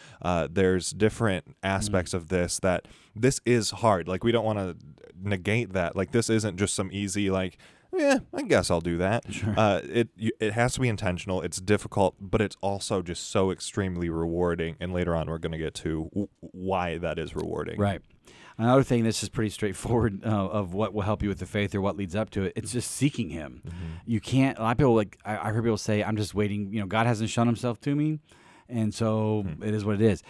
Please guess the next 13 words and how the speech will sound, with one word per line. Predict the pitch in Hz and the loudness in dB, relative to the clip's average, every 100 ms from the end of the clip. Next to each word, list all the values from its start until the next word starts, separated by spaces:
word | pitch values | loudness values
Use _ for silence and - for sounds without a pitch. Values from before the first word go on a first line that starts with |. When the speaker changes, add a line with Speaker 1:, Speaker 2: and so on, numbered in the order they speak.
| - - - | -20 -18 -8
Speaker 2:
You | 95 120 139 | 4 8 10
need | 135 107 | 10 6
to | 98 | 0
seek | - 101 - | -2 -4 0
him. | 107 104 76 60 - - - | 2 2 0 -10 -18 -20 -12
Um, | 107 104 98 98 | -4 0 0 0
he's, | 92 | -2
he's | 98 107 92 | -2 -4 0
looking | 117 120 | 0 0
for | 110 110 | -2 -2
that | 92 - | -2 -2
commitment | 98 92 90 90 71 | -4 -2 -2 -4 -4
there. | 78 | -6